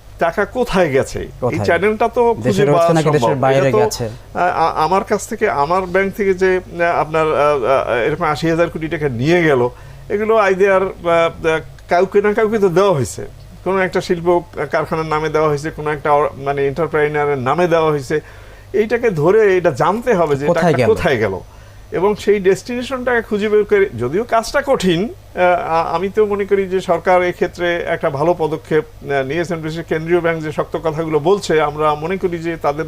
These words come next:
Speaker 1: যদি স্ট্যান্ডের উপরে তারা থাকেন, জনগণের সাপোর্ট তাদের সাথেই আছে। তার কারণ জনগণ কোনো লুটেরা শক্তিকে আসলে পছন্দ করে না। তো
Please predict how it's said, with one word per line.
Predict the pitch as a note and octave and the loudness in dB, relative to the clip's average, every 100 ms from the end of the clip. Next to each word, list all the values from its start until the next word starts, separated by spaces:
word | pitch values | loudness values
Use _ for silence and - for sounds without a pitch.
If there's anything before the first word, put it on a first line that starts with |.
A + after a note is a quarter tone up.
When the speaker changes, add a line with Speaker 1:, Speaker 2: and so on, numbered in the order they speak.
| D3 | -8
Speaker 1:
যদি | D#3 D3+ C#3+ | -8 -6 -6
স্ট্যান্ডের | - E3+ F#3 F#3 | -2 -2 -2 -4
উপরে | F#3 F3+ | -2 0
তারা | E3 D#3 F3+ | -2 -2 -4
থাকেন, | - G#3 C3+ G2+ - - - - - - - - - - - C3 | 0 0 0 -4 -16 -20 -20 -20 -20 -20 -20 -20 -20 -20 -16 -6
জনগণের | D3 D#3 G3 F#3+ | -2 0 2 0
সাপোর্ট | F#3+ - D3 F3 - | -2 -4 -4 -6 -2
তাদের | D3 D3 | -2 -2
সাথেই | - B2+ A#2+ A#2+ | -4 -4 0 0
আছে। | G2 - - - | 0 -6 -12 -8
তার | C3 | -4
কারণ | E3 E3 F3 - - - - A2 | 0 0 -2 -12 -20 -20 -16 -2
জনগণ | C#3+ F3+ A3+ A3+ | 0 2 0 0
কোনো | A3 F#3+ | 0 2
লুটেরা | F#3 G3+ G3+ | 4 4 2
শক্তিকে | - F#3+ F3+ E3 D3 | 0 -6 -8 -2 -2
আসলে | C3 B2+ | -2 -4
পছন্দ | D3 C#3 B2 A2 | -4 -2 -4 -4
করে | F#2+ F#2+ | -4 -8
না। | F2 F2 - - - - - - - - | -10 -16 -20 -20 -20 -20 -20 -20 -20 -4
তো | F3+ G#3 B3+ | 2 4 2